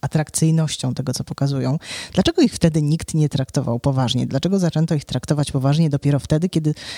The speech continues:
e, pokazali, mamy fajniejsze, szybsze, bezpieczne, ładne samochody, które mogą być w przystępnych cenach? Dopiero wtedy Unia Europejska zdecydowała się na jakieś ruchy. I to takie ruchy, e, zabawne, bo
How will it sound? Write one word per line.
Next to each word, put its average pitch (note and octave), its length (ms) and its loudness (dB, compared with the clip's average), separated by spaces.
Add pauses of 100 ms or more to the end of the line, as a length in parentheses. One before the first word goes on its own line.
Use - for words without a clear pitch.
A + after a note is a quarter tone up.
(140)
e, C#3 160 0
pokazali, D3+ 500 2
mamy G#3 340 2
fajniejsze, D#3 760 2
szybsze, D3 540 0 (340)
bezpieczne, D3 720 2 (160)
ładne C#3 640 2 (120)
samochody, B2+ 640 -2 (140)
które - 260 0
mogą C#3+ 440 2
być - 420 -4
w - 60 -12
przystępnych - 600 -2
cenach? - 360 -4
Dopiero D#3 260 0
wtedy F3 420 2
Unia D3 240 2
Europejska C3+ 500 -2
zdecydowała C3 600 -2
się B2+ 120 -2
na A#2 100 0
jakieś C3+ 280 -2
ruchy. C3 360 -2
I D3 100 -2
to D#3 100 -2 (100)
takie E3+ 280 0
ruchy, D#3+ 320 0 (400)
e, C#3 200 -2
zabawne, F#3 440 2
bo C#3 180 0